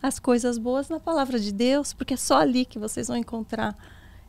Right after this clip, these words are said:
Eu falo assim por experiência própria, eu não tô aqui pra convencer ninguém, mas apenas mostrar o,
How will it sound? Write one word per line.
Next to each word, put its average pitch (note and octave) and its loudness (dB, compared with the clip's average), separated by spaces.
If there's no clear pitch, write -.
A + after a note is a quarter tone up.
Eu B3 2
falo C4 4
assim C4+ 0
por C4 -2
experiência C4 0
própria, B3 4
eu B3+ 4
não A#3+ 4
tô B3 0
aqui A#3+ 0
pra A#3+ 2
convencer B3+ 6
ninguém, G#3+ 2
mas A#3+ 6
apenas B3 4
mostrar B3+ 4
o, C4 2